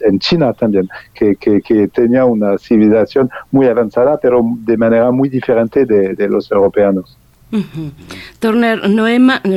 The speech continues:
Speaker 2: una lanza, una politi-, una historia política de la rueda, y este es su primer libro traducido al español, Rafael Meltz. Eh, co-, ¿cómo, cómo se ven las expectativas con este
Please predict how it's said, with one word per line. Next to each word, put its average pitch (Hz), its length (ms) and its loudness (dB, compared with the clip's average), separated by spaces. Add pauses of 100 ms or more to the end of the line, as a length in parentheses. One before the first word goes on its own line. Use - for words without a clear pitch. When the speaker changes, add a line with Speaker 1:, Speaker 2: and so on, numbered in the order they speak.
(120)
Speaker 2:
una 185 680 0
lanza, 190 480 0
una 175 240 0
politi-, 175 460 -4
una 185 160 0
historia 190 320 -4
política 180 540 -4
de 180 260 0
la 170 140 0
rueda, 208 420 -2
y 208 220 -2
este 226 280 -2
es 208 120 -4
su 220 120 -2
primer 196 400 -2 (280)
libro 190 280 0
traducido 190 640 -2
al 170 160 -2
español, 175 460 -2
Rafael 170 400 -2
Meltz. 180 380 -2 (260)
Eh, 165 480 -2
co-, 160 220 -6
¿cómo, 202 520 0 (260)
cómo 208 200 -2
se 190 100 -4
ven 214 200 0
las 170 120 -4
expectativas 180 600 -4
con 180 120 0
este 190 240 -4